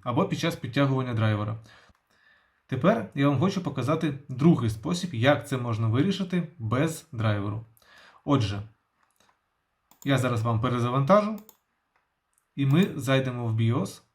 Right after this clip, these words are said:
та в bios я вам покажу, що потрібно натиснути. Він перезавантажується, ми натискаємо F два, заходимо в bios.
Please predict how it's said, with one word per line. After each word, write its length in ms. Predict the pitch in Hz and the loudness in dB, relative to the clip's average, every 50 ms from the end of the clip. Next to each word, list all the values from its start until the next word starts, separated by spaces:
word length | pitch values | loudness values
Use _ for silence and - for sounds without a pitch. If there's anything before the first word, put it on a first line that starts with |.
| _ _ _ | _ _ _
та 100 | - 120 | -8 -6
в 120 | 110 104 | -4 0
bios 340 | 110 139 180 214 208 - - | 2 2 2 2 0 0 0
я 120 | 139 127 139 | 2 2 2
вам 100 | 143 139 | 2 0
покажу, 340 | - - - 120 127 190 | -2 -4 -4 -2 -2 -2
що 220 | 196 - - 160 - | -2 -4 -8 -8 -8
потрібно 320 | 147 - 143 143 139 139 | -4 0 0 2 2 2
натиснути. 540 | 131 127 117 131 113 110 - 110 107 - 107 - - - _ _ _ _ - - - - - - - - _ _ - | 0 -2 -2 -2 -4 -2 -2 -4 -6 -6 -8 -12 -14 -18 _ _ _ _ -20 -20 -20 -20 -20 -20 -20 -20 _ _ -6
Він 180 | 127 117 110 110 | -4 -2 -2 0
перезавантажується, 960 | 120 117 117 110 113 113 117 - - 196 202 208 220 214 214 - 202 196 185 - - - | 0 0 2 2 2 2 2 4 4 4 6 4 2 0 0 -2 -2 -2 -2 -4 -8 -6
ми 140 | 131 135 165 | -2 0 2
натискаємо 640 | 180 175 175 - - - 123 113 110 110 110 113 113 | 2 0 -2 -6 -8 -4 -2 0 2 2 2 0 0
F 160 | 135 127 107 104 | -2 -2 -2 -2
два, 420 | 98 98 104 101 104 123 - - - _ _ _ _ _ _ - - - _ _ _ | 0 2 2 2 2 2 0 -4 -10 _ _ _ _ _ _ -20 -20 -20 _ _ _
заходимо 480 | - 117 110 110 165 180 190 180 175 165 | -6 -2 0 2 2 4 6 6 6 6
в 80 | 143 | 4
bios. 440 | 139 123 113 110 104 104 110 - - | 2 0 0 0 0 -2 -6 -12 -18